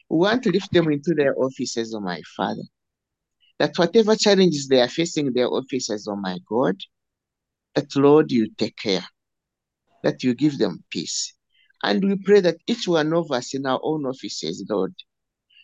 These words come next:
that you'll fill us with the Holy Spirit, that we'll be able to preach the gospel. Heavenly Father, we continue to pray for our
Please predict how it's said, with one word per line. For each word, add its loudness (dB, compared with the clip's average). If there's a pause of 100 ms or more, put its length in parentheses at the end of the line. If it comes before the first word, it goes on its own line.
that 0
you'll 6
fill 2
us 2
with 4
the 4
Holy 2
Spirit, -6 (880)
that 2
we'll 0
be -2
able 4
to -4
preach -2
the 0
gospel. -6 (2000)
Heavenly -2
Father, -2 (920)
we -6
continue -2
to -14 (100)
pray 0 (1080)
for -2
our -2